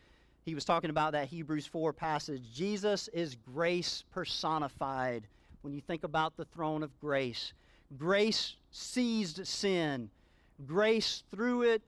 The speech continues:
on his own shoulders. Grace went up Calvary. Grace was crushed beneath the burden of sin. Grace carried sin all the way to the cross.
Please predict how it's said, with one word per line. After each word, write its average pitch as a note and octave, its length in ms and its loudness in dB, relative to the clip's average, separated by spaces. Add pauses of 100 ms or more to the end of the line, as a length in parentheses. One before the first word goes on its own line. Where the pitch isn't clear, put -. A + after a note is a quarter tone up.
on G#3 300 2
his G3 340 4
own G3 520 2
shoulders. E3+ 880 0 (1120)
Grace A3 460 4
went A3 300 4
up A3 240 6 (880)
Calvary. E3+ 720 2 (880)
Grace A3 460 4
was G#3+ 240 2
crushed A#3 680 4
beneath G3 520 0
the G3 140 0
burden G3 480 2
of F#3+ 100 -2
sin. E3 560 0 (680)
Grace A#3+ 420 6
carried A#3 520 2
sin G#3+ 540 4
all A3 300 6
the G3 100 2
way F#3+ 500 4
to G3 100 -6
the E3+ 100 -4
cross. F3 440 2